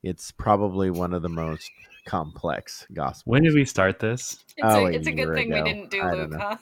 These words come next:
Speaker 3: huh? <laughs>
Speaker 1: Yeah. We probably would have just blown through Luke. I don't know. Mark is a very, very deep book. And I hope that you spend some time, even with these podcasts again, and you
Speaker 2: Mm-hmm.
Speaker 1: spend some time,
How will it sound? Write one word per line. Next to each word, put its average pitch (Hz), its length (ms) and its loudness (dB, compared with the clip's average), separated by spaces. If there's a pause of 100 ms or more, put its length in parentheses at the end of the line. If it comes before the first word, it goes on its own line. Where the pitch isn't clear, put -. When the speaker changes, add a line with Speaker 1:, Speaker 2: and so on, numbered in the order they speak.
(160)
Speaker 3:
huh? 277 180 -4
<laughs> - 80 -20
Speaker 1:
Yeah. - 340 0 (580)
We 123 100 0
probably 143 280 8
would 117 120 4
have 98 100 -2
just 92 240 -4
blown 90 420 -4
through 80 200 -8
Luke. 76 420 -8
I 82 80 -6
don't 76 160 -8
know. 73 200 -12 (440)
Mark 135 320 6
is 117 160 0
a 107 180 0
very, 107 540 -2
very 92 420 -4
deep 85 380 -10 (100)
book. 73 340 -8
And 87 100 -10
I 92 60 -6
hope 117 240 -6
that 113 120 -12
you 110 160 -12
spend 104 360 -12
some 92 200 -18
time, 113 460 -8
even 107 360 -8
with 98 140 -4
these 87 180 -10
podcasts 98 580 -4
again, 120 360 -8
and 87 180 -10 (140)
you - 80 -10
Speaker 2:
Mm-hmm. 98 140 -6
Speaker 1:
spend 107 280 -8
some 95 160 -18
time, 98 400 -8